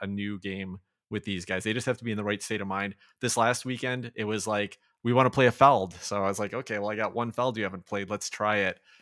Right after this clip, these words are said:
But, uh, next time they're ready for a new game, we'll, we'll probably bust that one out pretty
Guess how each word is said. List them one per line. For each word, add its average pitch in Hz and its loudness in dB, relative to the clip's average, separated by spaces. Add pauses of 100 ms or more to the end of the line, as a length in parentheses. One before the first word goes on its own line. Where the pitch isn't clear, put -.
But, 101 0
uh, 92 0
next 110 0
time 104 -2
they're 98 -4
ready 95 -4
for 95 -6
a 92 -6
new 95 -8
game, 90 -10
we'll, 95 -12
we'll 90 -14
probably 92 -12
bust 92 -14
that 98 -14
one 95 -16
out - -18
pretty - -20